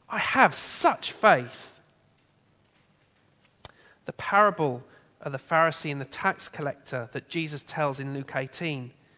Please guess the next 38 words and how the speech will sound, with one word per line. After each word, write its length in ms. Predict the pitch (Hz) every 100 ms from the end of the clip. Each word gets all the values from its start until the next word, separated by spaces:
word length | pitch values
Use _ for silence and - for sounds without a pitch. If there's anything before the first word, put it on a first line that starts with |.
| _ _ _ _ _ -
is 160 | 143
meant 280 | 165 180 160
for 140 | -
people 400 | - 160 143 -
like 240 | 127 120 -
this. 480 | 123 113 - - - _ _ _ _ _ _ _ _ _ _ _ _ _ _ _ _ _
Luke 280 | 165 196 -
tells 380 | - 202 208 -
us 120 | 143
that 140 | 151
he 120 | 143 165
told 380 | - 208 226
this 160 | 180 -
parable 400 | - 139 127 139
to 120 | -
some 420 | 180 - 170 151
who 120 | 156 170
trusted 500 | - 262 - - 165
in 60 |
themselves 720 | 143 131 - 127 117 - - - _ - - _
that 180 | 143 143
they 160 | 156
were 140 | 147 156
righteous 720 | 180 190 - - 120 - - - _ _ _
and 200 | - 139
treated 360 | - 165 156 147
others 320 | 165 160 139
with 140 | 127 -
contempt. 800 | 131 - 185 151 123 - - - _ _ _ _ _ _ _ _ _ _ _ _ _ _ _
Two 280 | - 214 226
men 280 | 202 165 151
went 280 | 165 160
up 140 | 185 -
to 60 |
the 60 | 165
temple 460 | - 208 190 170 143
to 100 | -
pray, 540 | - 185 165 131 127